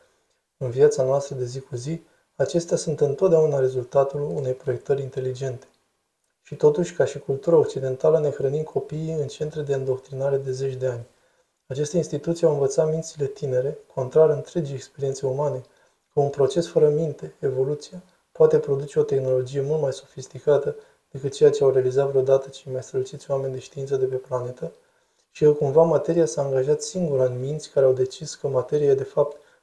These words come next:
mai bună la a crea construcții decât vom fi noi vreodată. După cum a recunoscut Jacques Shostak, un evoluționist de la Facultatea de Medicină de la Universitatea Harvard, „Nu suntem suficient de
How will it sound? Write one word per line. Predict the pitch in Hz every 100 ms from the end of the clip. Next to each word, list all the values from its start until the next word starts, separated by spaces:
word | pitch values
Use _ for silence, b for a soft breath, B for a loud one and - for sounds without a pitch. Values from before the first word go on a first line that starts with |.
| b
mai | 139 127
bună | 131 180
la | 160
a | 139
crea | 127 135 143
construcții | 139 135 117 - 139 - 139 139
decât | - 135 131
vom | 127
fi | 123 139 135
noi | 131 131
vreodată. | 135 127 135 127 - _ _ _ _ _ _ _ _
După | - 143
cum | 143 156
a |
recunoscut | 147 131 135 131 - 143
Jacques | 127 139 135
Shostak, | - 165 147 - - - -
un | 135
evoluționist | 131 131 127 - 139 147
de |
la | 143
Facultatea | 131 135 139 - 139 135 147 -
de | 139
Medicină | 127 127 127 - 147 131 - b b b b
de | 143
la | 139
Universitatea | 127 123 123 - 151 131
Harvard, | - 151 131 123 113 - _ _ _ _ _ _
„Nu | 180
suntem | 185 190
suficient | - 143 - 151
de | 143 135